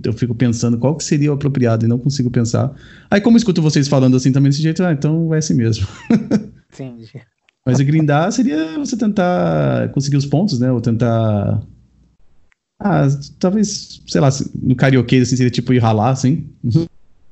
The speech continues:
Speaker 2: Ralar.
Speaker 1: É, talvez. Eu, realmente eu não sei qual que seria a
Speaker 2: Então,
Speaker 1: tradução sem
Speaker 2: vamos,
Speaker 1: poder.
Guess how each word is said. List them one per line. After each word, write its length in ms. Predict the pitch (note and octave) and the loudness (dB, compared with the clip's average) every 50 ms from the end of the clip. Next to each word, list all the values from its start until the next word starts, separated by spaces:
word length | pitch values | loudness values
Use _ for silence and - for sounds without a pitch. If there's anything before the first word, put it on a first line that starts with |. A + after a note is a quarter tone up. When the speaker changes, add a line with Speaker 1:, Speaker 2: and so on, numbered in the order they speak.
| - C#3+ C#3+ - - - - _ _ _ _ _ _ - | -18 -18 -18 -18 -20 -20 -20 _ _ _ _ _ _ -12
Speaker 2:
Ralar. 460 | - - B2 A#2 A#2+ A#2 A#2 A#2 A#2+ _ _ _ _ _ _ _ _ | -6 -2 -2 0 0 0 -2 -4 -8 _ _ _ _ _ _ _ _
Speaker 1:
É, 420 | - C#3 C3+ C3 B2 B2 C3 C#3+ D3 D#3 D3+ D3 _ _ | 0 2 4 4 2 2 0 0 -2 -2 -4 -8 _ _
talvez. 580 | - - C3+ B2 A#2 A#2 A#2+ C3 C#3 D3 D3+ D3 - - - - - _ _ _ _ _ _ _ _ _ _ _ _ _ _ _ - | -4 -2 0 0 0 0 0 0 0 0 -2 -4 -6 -10 -14 -18 -20 _ _ _ _ _ _ _ _ _ _ _ _ _ _ _ -2
Eu, 160 | C#3+ D#3 E3+ | -2 0 0
realmente 400 | D#3 D#3+ E3+ F3 F3+ F3+ E3+ G3+ | 0 0 0 0 0 -2 -2 -2
eu 60 | F#3+ | -2
não 60 | F#3+ | -2
sei 180 | F#3 - F3 C#3+ | -2 -2 -2 0
qual 100 | C#3 C3+ | 0 -2
que 80 | B2+ C3 | -2 0
seria 140 | C#3 C3+ B2+ | -2 0 2
a 40 | A#2+ | 2
Speaker 2:
Então, 100 | A#2 A2+ | 2 2
Speaker 1:
tradução 280 | A#2 A2+ A2 - A2+ | 0 0 -2 -2 -2
sem 100 | G#2+ A#2+ G#2+ | 0 0 0
Speaker 2:
vamos, 120 | D#3 D#3+ | 0 0
Speaker 1:
poder. 140 | A2 A2 A2 | 0 -2 -2